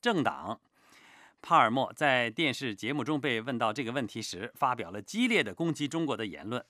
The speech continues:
他说，这不会抹杀这样一个事实，那就是中国政府要把他们的工人派到这里来，摧毁我们的工资体系，也不会抹杀这样的事实，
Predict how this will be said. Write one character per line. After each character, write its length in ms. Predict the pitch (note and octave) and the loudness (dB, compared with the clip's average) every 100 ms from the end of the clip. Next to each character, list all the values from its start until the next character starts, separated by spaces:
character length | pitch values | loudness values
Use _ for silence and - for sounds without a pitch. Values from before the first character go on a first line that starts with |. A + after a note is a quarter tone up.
| _ _ _ | _ _ _
他 140 | - | -6
说， 200 | D3 E3+ - - | 0 -2 -2 2
这 160 | A3+ | 6
不 280 | F#3+ - G3+ | 6 4 -6
会 260 | B3 D4 F#3+ | 0 2 4
抹 260 | D3+ F#2 | 2 -2
杀 240 | G2 D#3 D3 | 0 2 2
这 120 | E3+ | 2
样 120 | D#3+ | 0
一 80 | A#2+ | 0
个 120 | D3+ | -2
事 180 | - A#3 | -2 -2
实， 480 | - A#2 B2+ G3 - | -2 -2 0 0 -2
那 120 | C3 | -4
就 100 | C3+ | -4
是 280 | B2 B2+ A2+ - - - | -2 0 -2 -4 -20 -4
中 240 | B3+ C#4 | 2 4
国 160 | A#3+ D3 | 4 2
政 200 | F3+ C#3 | 2 0
府 280 | - F2+ A#2+ | -2 -8 -6
要 180 | D#3 C#3+ | 2 2
把 180 | A2 F2+ | 2 -6
他 200 | C#3 C#3 | 0 0
们 100 | B2+ | 0
的 80 | G#2 | -4
工 240 | G#3 G#3+ | -2 0
人 160 | E3 F3+ | 0 -2
派 220 | - F#3 | -2 0
到 120 | C#3+ | 0
这 200 | C#3+ A#3 | 2 2
里 100 | C3 | 2
来， 300 | G2 G#2 C#3 - _ - | 0 -2 -4 -8 _ -16
摧 300 | - D4 D4+ | -2 2 4
毁 140 | - D#3+ | 4 2
我 140 | A2 | 0
们 100 | G2 | 0
的 100 | A#2+ | -2
工 220 | G3+ A3+ | 0 -2
资 180 | G3+ B3 | 0 -4
体 320 | A3+ - F2+ | -6 -12 -12
系， 240 | - G3+ - _ _ - - - | -6 -6 -6 _ _ -20 -20 -2
也 220 | D3+ D#3 | 2 2
不 140 | C3+ A3 | 2 0
会 160 | C4+ | 4
抹 220 | D3+ G2 | 4 2
杀 180 | F#2+ D3+ | 2 2
这 200 | D#3 C#4 | 2 2
样 160 | A#3+ A#2 | 4 4
的 100 | G#2 | 2
事 180 | - B2 | -2 -4
实， 360 | - F#2 C3 | -4 -6 -6